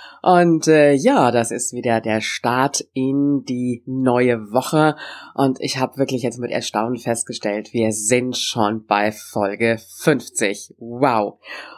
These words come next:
Und ich finde es toll, dass du dabei bist und sag dir an dieser Stelle nochmal ein ganz, ganz herzliches Dankeschön dafür.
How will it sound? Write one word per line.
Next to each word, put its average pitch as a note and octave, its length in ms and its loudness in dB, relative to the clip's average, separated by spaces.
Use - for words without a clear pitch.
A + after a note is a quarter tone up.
Und D3 400 0
ich E3 180 -4
finde G#3 180 0
es F#3 100 -4
toll, F3+ 240 2
dass F3+ 140 0
du F#3 60 -4
dabei D#3 420 2
bist G3 340 -2
und D3 160 -4
sag D3 240 -2
dir - 180 -2
an C3+ 200 -4
dieser D#3 280 -2
Stelle C#3 320 -2
nochmal B2+ 360 -4
ein B2+ 260 -6
ganz, D3+ 540 -2
ganz B2+ 380 -2
herzliches A#2+ 840 -10
Dankeschön D3+ 560 -2
dafür. F3 500 2